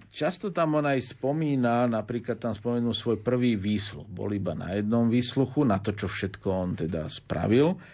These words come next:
A bola to taký náhodný výsluch, lebo na stredku, ktoré on viedol,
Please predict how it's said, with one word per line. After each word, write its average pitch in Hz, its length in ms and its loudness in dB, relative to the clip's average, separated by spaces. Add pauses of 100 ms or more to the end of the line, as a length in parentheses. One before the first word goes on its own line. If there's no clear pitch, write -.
(380)
A - 80 -12
bola 131 240 4
to 156 160 -2
taký 147 320 -4
náhodný 135 640 2
výsluch, 98 480 -4
lebo 98 400 -2
na 95 400 -4
stredku, 127 560 -2
ktoré 107 240 2
on 104 180 2
viedol, 120 720 2